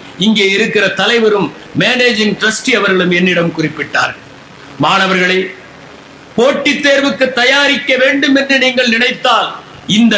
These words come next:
கல்லூரியிலேயே அதற்கான ஆயத்தத்தை தொடங்கி விடுங்கள். நாங்கள் எல்லாம் எங்கள் கல்லூரியிலே சேர்ந்த போது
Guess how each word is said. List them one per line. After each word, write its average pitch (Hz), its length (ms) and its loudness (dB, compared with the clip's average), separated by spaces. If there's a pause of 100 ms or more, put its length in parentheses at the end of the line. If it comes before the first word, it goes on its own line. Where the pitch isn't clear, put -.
கல்லூரியிலேயே 233 1000 2
அதற்கான 185 540 -2 (200)
ஆயத்தத்தை 185 680 0
தொடங்கி 156 380 -2
விடுங்கள். 139 400 -4 (440)
நாங்கள் 226 400 2
எல்லாம் 277 420 2
எங்கள் 254 340 0
கல்லூரியிலே 269 720 2
சேர்ந்த 262 400 0
போது 262 280 0